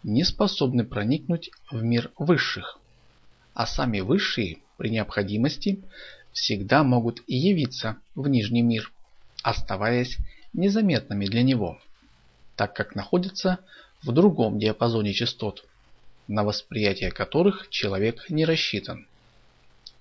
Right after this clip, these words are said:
Информацией первой категории пользуются для проведения всевозможных структурных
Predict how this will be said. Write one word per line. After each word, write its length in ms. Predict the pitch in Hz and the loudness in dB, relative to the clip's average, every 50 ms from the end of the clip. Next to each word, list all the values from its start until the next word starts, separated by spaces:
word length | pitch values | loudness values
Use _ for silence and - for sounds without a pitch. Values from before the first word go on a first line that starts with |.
| _ _ _ _ - _ _ - - - - - - - _ _ - _ - _ _ - - - _ _ - | _ _ _ _ -20 _ _ -20 -20 -20 -20 -20 -20 -20 _ _ -20 _ -20 _ _ -20 -20 -20 _ _ -6
Информацией 760 | - 117 - - 117 117 113 113 110 104 - - - 113 107 | -6 -6 -2 2 2 2 4 2 0 -2 -4 -4 -4 -6 -6
первой 360 | - - 147 175 196 170 131 - | -4 0 2 2 4 4 2 0
категории 640 | - 104 - 117 107 107 110 104 95 87 82 - - _ | 0 -4 -2 -2 -2 2 2 2 2 2 -2 -6 -8 _
пользуются 720 | - 143 165 180 170 175 185 175 - - - 175 170 160 - - - - - - - | 2 4 4 4 4 4 2 2 2 0 -2 -2 -2 -2 -8 -16 -20 -20 -20 -18 -12
для 240 | - 110 113 117 107 | -8 -2 0 0 0
проведения 760 | - - 104 104 104 104 104 131 160 170 165 160 160 160 - - - | 0 -2 -4 -2 -2 0 2 2 2 4 4 2 2 0 -2 -8 -8
всевозможных 1000 | - - - 120 110 110 101 95 98 104 131 175 185 185 190 196 185 - - - - | -6 -2 0 0 2 0 0 0 -2 0 2 2 2 2 2 0 0 -2 -4 -14 -14
структурных 720 | - - - 226 - 208 - - 120 113 107 113 120 | -14 -10 -4 -2 -2 -2 -2 -4 -4 -4 -2 -2 -4